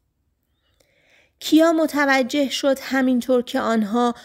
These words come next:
آب شور را به سمت یکدیگر میپاشند، دارد همراهشان آرام میخندد.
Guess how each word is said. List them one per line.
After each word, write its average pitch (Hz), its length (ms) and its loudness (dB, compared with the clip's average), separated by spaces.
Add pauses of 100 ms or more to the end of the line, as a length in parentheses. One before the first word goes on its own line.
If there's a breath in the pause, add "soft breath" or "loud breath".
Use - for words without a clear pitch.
(180 loud breath)
آب 247 300 2
شور 254 440 -4
را 233 200 0
به 214 120 -2
سمت 226 380 -4
یکدیگر 208 680 -4
میپاشند، 190 880 -4 (400 soft breath)
دارد 214 400 2
همراهشان 208 920 -2 (300 soft breath)
آرام 190 400 -2
میخندد. - 880 -12